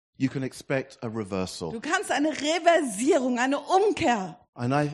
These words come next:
Speaker 1: and I,
Speaker 2: erwarten.
Speaker 1: and I want to spend a few moments just to look at the book of Esther.
Speaker 2: Und ich will ein paar Momente einfach das Buch Esther beleuchten.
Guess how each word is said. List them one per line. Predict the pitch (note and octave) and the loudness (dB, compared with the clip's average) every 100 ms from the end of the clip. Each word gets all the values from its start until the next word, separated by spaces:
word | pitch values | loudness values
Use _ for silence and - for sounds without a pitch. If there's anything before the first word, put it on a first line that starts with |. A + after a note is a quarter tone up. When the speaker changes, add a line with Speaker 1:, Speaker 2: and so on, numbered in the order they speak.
| - | 0
Speaker 1:
and | B3+ | 2
I, | |
Speaker 2:
erwarten. | A3 G3 | 2 -2
Speaker 1:
and | C#3+ | 0
I | D#3+ | 2
want | G3 F3+ | 2 0
to | |
spend | - - D#3+ | -2 -2 -2
a | C#3+ | -4
few | - E3 | -6 -6
moments | D3+ C3+ C3+ - | -2 -2 -2 -4
just | E3 - | -8 -6
to | E3 | -4
look | D3+ D#3 E3+ - - | 0 0 0 -2 -4
at | C#3+ C#3+ - - | -4 -4 -8 -2
the | C3+ B2+ B2 - _ - | 0 0 -4 -14 _ -4
book | D3 - | -4 -4
of | C3+ A#2+ A2 - - | -6 -6 -10 -14 -12
Esther. | B2+ - - D#2+ D2 - | -10 -12 -12 -14 -12 -2
Speaker 2:
Und | C#4+ | 2
ich | E4+ F#4+ | 4 2
will | G#4 | 0
ein | G#4 | 0
paar | - G4 | -2 -2
Momente | F#4+ F4 D#4 D#4 D4+ | 0 2 2 2 2
einfach | B3 C#4+ | 0 -2
das | C4 | -4
Buch | - C#4+ - - | 0 0 0 -4
Esther | C4 C4 - A3 | -4 -4 -4 -4
beleuchten. | F#3+ F#3 F3 - - E3 | -2 -4 -6 -10 -14 -20